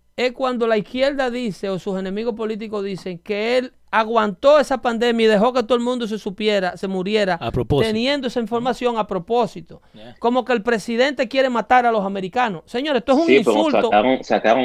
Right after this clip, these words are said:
Speaker 3: eso después de cinco meses, o
Speaker 1: Pero
Speaker 3: sea,
Speaker 1: que
Speaker 3: que
Speaker 1: eso
Speaker 3: fue
Speaker 1: es
Speaker 3: por
Speaker 1: un
Speaker 3: beneficio
Speaker 1: insulto
Speaker 3: de
Speaker 1: a
Speaker 3: la
Speaker 1: la
Speaker 3: izquierda.
Speaker 1: inteligencia de todo el que tenga más de dos años en este país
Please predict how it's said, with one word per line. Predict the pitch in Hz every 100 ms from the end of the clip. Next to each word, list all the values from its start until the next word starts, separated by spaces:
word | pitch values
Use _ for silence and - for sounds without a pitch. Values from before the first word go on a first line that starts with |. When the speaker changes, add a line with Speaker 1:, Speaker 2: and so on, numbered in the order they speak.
| 113
Speaker 3:
eso | 101 104
después | 92 82 98
de | 98
cinco | - 104 98 90
meses, | 92 123 -
o | 190
Speaker 1:
Pero | 285
Speaker 3:
sea, | -
Speaker 1:
que | 330
Speaker 3:
que |
Speaker 1:
eso | 370
Speaker 3:
fue | 320
Speaker 1:
es | 359
Speaker 3:
por | 349
Speaker 1:
un |
Speaker 3:
beneficio | 302 208 339
Speaker 1:
insulto | 349 -
Speaker 3:
de |
Speaker 1:
a | 302
Speaker 3:
la |
Speaker 1:
la | 277
Speaker 3:
izquierda. | 240 254
Speaker 1:
inteligencia | 254 226 262 330 277 - 247
de | 240 214
todo | 277 302
el | 294
que | 262
tenga | 226 262 285 269
más | 247 269
de | 254
dos | 254 -
años | 247 285 220
en | 202
este | 196 196
país | 160 147 131 -